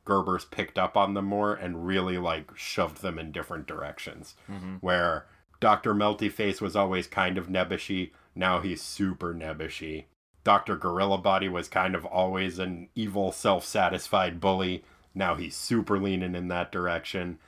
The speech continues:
Speaker 1: Ruby's finally got a personality that she's just a fun, flirty scientist who's kind of amoral
Speaker 2: Mm-hmm.
Speaker 1: and apparently has a penchant for eel bodies for arms.
Speaker 2: Yep.
Speaker 1: You know, and Chandu is, uh, wow.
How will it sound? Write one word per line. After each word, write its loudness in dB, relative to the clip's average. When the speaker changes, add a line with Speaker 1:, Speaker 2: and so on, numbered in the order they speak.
Speaker 1:
Ruby's 2
finally 2
got 2
a 0
personality 0
that -4
she's -8
just -6
a -6
fun, -2
flirty -4
scientist -4
who's -6
kind -4
of -8
amoral -2
Speaker 2:
Mm-hmm. -10
Speaker 1:
and -8
apparently -4
has -6
a -6
penchant -8
for -8
eel -4
bodies 4
for 8
arms. 2
Speaker 2:
Yep. -2
Speaker 1:
You 4
know, 6
and 2
Chandu 4
is, 2
uh, 6
wow. 6